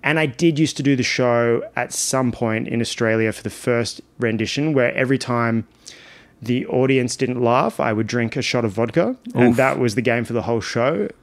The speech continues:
Speaker 1: And, uh, it went very well, except when it didn't, and then it just was the worst thing ever. But I never did a bad show that I can remember, so
Speaker 2: Well, there you go. If it's a
Speaker 1: <laughs>
Speaker 2: bad show, you're so drunk you don't remember.
Speaker 1: Exactly, so it's fine.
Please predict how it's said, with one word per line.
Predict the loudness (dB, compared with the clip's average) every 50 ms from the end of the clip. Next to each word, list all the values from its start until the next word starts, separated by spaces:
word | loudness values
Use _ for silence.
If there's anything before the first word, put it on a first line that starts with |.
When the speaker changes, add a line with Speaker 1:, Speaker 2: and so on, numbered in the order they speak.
| _ _
Speaker 1:
And, | -2 0 2 2 2 2 2 0 0 0 0
uh, | 0 0 0 0 0 0 -2 -2
it | -4 -8 -6 -4 -2 -2 0
went | 0 -2 -2 -4
very | -6 -4 0 2 2 2 2 2
well, | 2 2 2 2 2 2 2 0 0 -2 -6 -12 -14 -16 -16 -20 _ _ _
except | -4 -2 0 -2 -2 -2
when | -2 -2
it | -2 -2 -2
didn't, | -2 -2 0 -2 -2 -4 -4
and | -4 -2 -2 0
then | 0 0 0 0 0 -2 -4 -6 -14 -20 -20 -20 -20 -20 -20 -20 _ _
it | -4 -2
just | -2 -2 -2 -2
was | -2 -2 -2 -2
the | 0
worst | 0 2 2 2 0 -2 -4
thing | -4 -2 -2 -2 -2 -4 -4 -2
ever. | -2 0 2 2
But | 4 4
I | 6 6
never | 6 4 4 4
did | 4 4
a | 4
bad | 4 2 2 0
show | 0 0 2 2 2
that | 2 2
I | 0 0
can | -2 -2 -4 -2
remember, | -2 -2 -2 -2 -2 -2 -2 -4 -6
so | -4 -4 -2 0 0 0 0 0 -2 0 2
Speaker 2:
Well, | 4 6
there | 6 8 8 8
you | 8 8
go. | 8 8 6
If | 6 4
it's | 2 2 4
a | 6
Speaker 1:
<laughs> | 6 8
Speaker 2:
bad | 6 6
show, | 6 6 6 8 8
you're | 6 4 4
so | 4 4 4
drunk | 6 6 4 4 4 4
you | 4 4
don't | 4 4
remember. | 4 6 6 6 6 6 4 4
Speaker 1:
Exactly, | 4 2 2 0 0 0 -2 -4 -6 -6
so | -6 -6 -6
it's | -4 -4 -4
fine. | -4 -4 -4 -6 -8